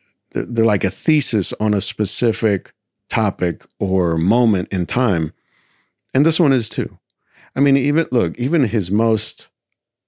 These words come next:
successful film in terms of box office,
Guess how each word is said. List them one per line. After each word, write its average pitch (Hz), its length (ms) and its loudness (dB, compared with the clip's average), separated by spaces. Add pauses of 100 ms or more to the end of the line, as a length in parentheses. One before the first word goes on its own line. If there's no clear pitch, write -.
(680)
successful - 800 0
film 85 560 0
in 101 80 0
terms 101 220 0
of 80 120 -2
box 104 320 -2
office, - 480 -8